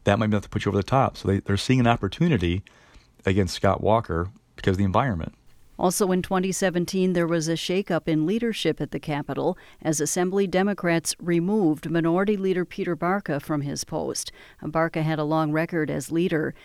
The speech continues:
Speaker 2: including when he was one of the main Democrats fighting Act ten back in two thousand eleven. His replacement is State Representative Gordon Hins, who has been called more aggressive by some. Uh, have you seen an impact yet of the change in leadership?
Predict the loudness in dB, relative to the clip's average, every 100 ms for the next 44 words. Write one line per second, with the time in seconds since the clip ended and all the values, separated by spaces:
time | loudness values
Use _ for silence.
0 | -12 -4 -2 0 2 4 4 4 2 2
1 | 2 0 0 0 0 0 2 2 2 0
2 | -2 -4 -2 -2 -2 -4 -2 0 0 0
3 | -2 -4 -6 -14 -6 -2 -2 -2 -6 -4
4 | -4 -2 -2 0 0 2 -2 -2 -2 0
5 | -2 -4 -10 -20 -20 -4 -2 0 -4 -2
6 | -4 -2 -2 -2 -2 2 2 2 -2 0
7 | 0 0 -2 -2 -4 -2 -2 0 0 0
8 | 0 0 0 -2 -8 -8 -2 0 0 0
9 | 0 0 0 2 2 2 2 0 0 -2
10 | -4 -4 -2 -2 -2 -2 -4 -18 -20 _
11 | -10 -2 2 2 0 -2 0 2 2 2
12 | -2 0 0 2 -2 -2 -2 -2 -4 -4
13 | 2 4 4 0 -4 -4 -4 -4 -4 -4